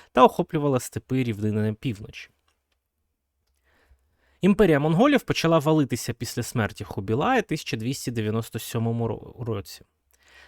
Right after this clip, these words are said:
і торгові шляхи знову стали небезпечними. Трохи пізніше монголів вигнали за межі Китаю, а династія Мін започаткувала спочатку в Нанкіні,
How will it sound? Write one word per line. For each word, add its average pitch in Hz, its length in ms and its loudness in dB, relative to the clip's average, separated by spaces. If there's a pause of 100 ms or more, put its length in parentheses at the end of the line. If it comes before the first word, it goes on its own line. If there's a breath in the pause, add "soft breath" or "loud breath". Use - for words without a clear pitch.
і 113 60 -8
торгові 151 340 4
шляхи - 380 0
знову 151 260 0
стали 131 300 0
небезпечними. 123 840 -6 (840)
Трохи 233 240 4
пізніше 160 600 0
монголів 147 540 2
вигнали 139 520 0
за 113 160 -2
межі 101 260 -2
Китаю, 131 600 -2 (140)
а 135 140 0
династія 113 680 0
Мін 139 520 4
започаткувала - 800 -2
спочатку - 520 -6
в 104 60 -4
Нанкіні, 107 600 0